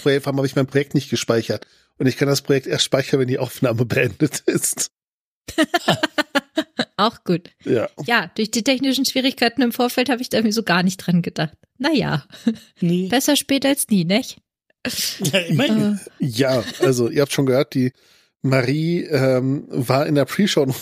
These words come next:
Speaker 1: <laughs> dabei und hat uns dann aufgrund ihres neuen, äh, Laptops, äh, der Schwierigkeiten mit dem Interface hatte, verlassen. Äh, und der Johnny, ja, ähm, bei dem war's das wohl. Ihm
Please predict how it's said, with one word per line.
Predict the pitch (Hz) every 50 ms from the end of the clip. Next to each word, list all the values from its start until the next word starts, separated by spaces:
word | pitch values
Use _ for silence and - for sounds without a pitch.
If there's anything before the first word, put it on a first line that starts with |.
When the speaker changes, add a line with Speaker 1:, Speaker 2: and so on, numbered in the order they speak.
| - -
Speaker 1:
<laughs> | - -
dabei | - 175 147 - - - 131 143 156
und | 143 123 110 120 - _ _ _ _ _ _ -
hat | - - 131 -
uns | 131 123 117 -
dann | - 131 120 120
aufgrund | 117 113 - - - - 104 135 135 131 - -
ihres | - 143 135 120 127 120 - - -
neuen, | 180 151 139 117 123 123 143 151 147 131 120 - -
äh, | - 123 123
Laptops, | 127 120 120 123 170 - - - - - 123 - - - - - -
äh, | - - 127 123 120 117
der | 113 - 113 113
Schwierigkeiten | - - - 143 123 127 117 - - 113 117 - -
mit | 117 107 -
dem | 107 -
Interface | - 110 - 117 - - 104 101 - -
hatte, | 98 - - 107 104 - - - _ _ _ _ _ _ _ _ _ _ _ _ _
verlassen. | - - - 143 135 123 123 135 139 - - 170 170 208 175 156 - - - - - - - 185 - -
Äh, | - 131 131 131 127 127 127 131 139 - - - 202
und | - 185 147 131 - - -
der | 139 131 131
Johnny, | 127 135 131 127 147 151 151 151
ja, | 135 120 123 123 120 - - - - 220 -
ähm, | 151 143 135 127 139 143 143 135 135 -
bei | - 147 135 131 123
dem | 120 - 139 135 131 117
war's | 117 131 - - -
das | - 120 113 - - -
wohl. | 117 117 127 139 135
Ihm | - - 127 123 123 123 123